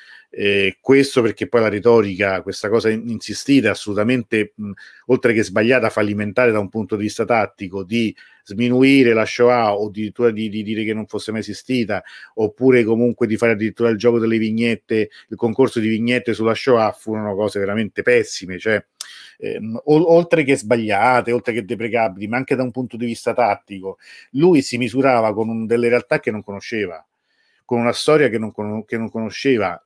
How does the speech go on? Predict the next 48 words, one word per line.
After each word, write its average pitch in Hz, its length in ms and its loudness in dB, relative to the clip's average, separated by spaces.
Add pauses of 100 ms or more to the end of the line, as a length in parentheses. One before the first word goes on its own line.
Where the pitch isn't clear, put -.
con 131 160 -2
un 151 140 -4
mondo 170 260 2
che 113 60 2
non 107 100 -4
conosceva, 104 380 -6
perché 104 240 -4
era 131 140 2
un, 104 120 -4
anche 135 220 -6
una 117 120 -2
persona 143 340 0
che 120 40 0
non 107 80 -2
aveva 98 140 -2
mai 120 100 0
viaggiato 101 480 0
fuori 98 200 -6
dal 95 140 -8
proprio 92 220 -6
paese. 87 460 -10 (480)
La 107 100 -6
differenza 143 500 0
enorme 135 400 2
tra 117 500 2
Rafsanjani, 107 1040 -4
Khatami 113 600 -4
e 127 200 0
lui 107 420 -4
è 98 60 -6
proprio 123 240 -4
questa, 107 420 -2 (360)
cioè 113 160 -2
veniva 139 260 4
da 110 80 4
una 110 120 2
formazione 135 420 0
più 156 100 -2
interna, 139 360 2
ed 131 120 -2
è, 170 140 -2
bisogna 180 240 0
anche 214 180 2
dire 127 220 4
che 120 160 0
questo, 208 260 2
per 131 140 4
esempio... - 340 -6